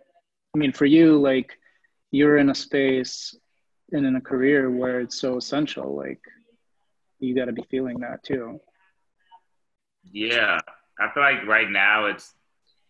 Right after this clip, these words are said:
Speaker 2: it's been very interesting, right? I think I,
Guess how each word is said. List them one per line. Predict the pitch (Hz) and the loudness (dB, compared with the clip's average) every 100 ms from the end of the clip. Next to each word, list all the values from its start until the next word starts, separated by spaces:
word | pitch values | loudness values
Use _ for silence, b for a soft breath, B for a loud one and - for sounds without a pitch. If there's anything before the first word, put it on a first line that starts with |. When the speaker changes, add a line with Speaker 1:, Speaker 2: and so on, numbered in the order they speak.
| _ | _
Speaker 2:
it's | 151 160 | -8 -2
been | 175 | -2
very | 160 160 156 110 | 2 2 2 0
interesting, | 117 131 117 92 90 | -4 -8 -12 -12 -6
right? | 95 101 - | -4 -2 -2
I | - 101 - | -4 -4 -6
think | 110 110 104 - _ _ _ _ _ _ _ _ | -6 -6 -8 -16 _ _ _ _ _ _ _ _
I, | 113 131 156 | 0 4 4